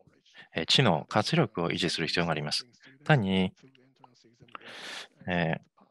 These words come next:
過去のように単に入試で、えー、選ばれた学生を選ぶというだけでは十分ではありません。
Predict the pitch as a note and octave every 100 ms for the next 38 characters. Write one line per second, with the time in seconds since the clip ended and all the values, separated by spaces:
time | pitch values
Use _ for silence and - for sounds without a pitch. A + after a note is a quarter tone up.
0 | _ _ - - F#2 - E2 F#2 D3 A#2
1 | E2+ B2+ F#2 F2 B2+ - F#2 F2+ F2 -
2 | F2+ E2+ E2 E2 F#2 C#3+ C#3 F2 F2 E2+
3 | F2+ E2 F#2 - E2 E2 E2+ - F#2 E2
4 | E2 D#2+ D#2 D2 - D2